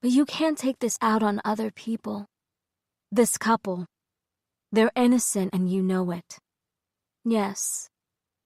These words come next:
you may have fallen in love with him, but this is not you, Adira.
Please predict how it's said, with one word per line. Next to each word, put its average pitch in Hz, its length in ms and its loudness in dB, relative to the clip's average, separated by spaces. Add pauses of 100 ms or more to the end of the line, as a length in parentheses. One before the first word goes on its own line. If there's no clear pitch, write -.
(280)
you 285 120 4
may 285 160 6
have 240 140 2
fallen 208 380 0
in 190 180 0
love 190 220 -4
with 208 160 -10
him, 214 300 -12 (840)
but 254 140 -4
this 285 200 2
is 247 160 -2
not 220 320 2
you, 220 260 0
Adira. 196 560 -2